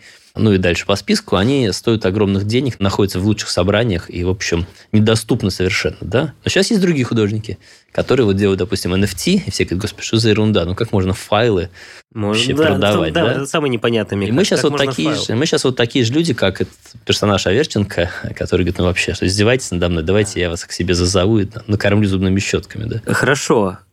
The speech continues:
Speaker 2: но это мы поняли через сколько лет? Грубо говоря, про авангард.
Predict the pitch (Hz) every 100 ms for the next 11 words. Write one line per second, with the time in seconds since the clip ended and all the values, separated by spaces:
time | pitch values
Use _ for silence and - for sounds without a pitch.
0 | - 113 120 120 120 127 143 160 147 151
1 | 143 _ _ - 151 147 135 127 - -
2 | _ - 139 - - 175 120 107 110 92
3 | - - _ - 113 123 120 117 110 104
4 | 131 139 143 107 107 104 113 -